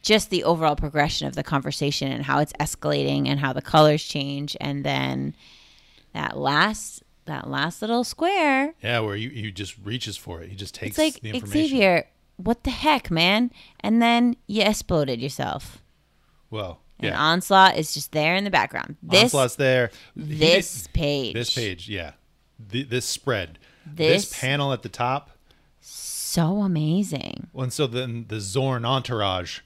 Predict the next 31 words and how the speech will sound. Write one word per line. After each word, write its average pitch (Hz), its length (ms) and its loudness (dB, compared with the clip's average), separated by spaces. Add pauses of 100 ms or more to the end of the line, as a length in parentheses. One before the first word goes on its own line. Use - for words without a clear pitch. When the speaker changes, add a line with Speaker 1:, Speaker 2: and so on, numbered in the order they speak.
(120)
Speaker 2:
vaporizes 98 600 -2
everyone. 82 380 -12 (920)
Speaker 1:
Ah, 143 360 6
because 165 340 0
they 147 180 0
must. 156 680 0
Speaker 2:
Because 98 260 -8
they 95 60 -10
must. 98 280 -10
And 113 120 -8
that's 117 260 -4 (160)
Speaker 1:
And 202 100 0
that's 196 200 0
referenced 180 460 0
earlier, 147 380 2
right? 131 220 0
Basically, 151 640 -6 (240)
Speaker 2:
Well, 127 120 -2
so 143 160 -2
Speaker 1:
he 160 180 -4
has 156 300 2
the 156 120 -6
Zorn 151 440 -2 (200)
brothers 147 440 -2
there 143 280 -2
or 143 40 -2
whatever. 143 360 -4
Also, 320 260 -2
are 370 120 4
they, 302 160 2
like, 247 300 0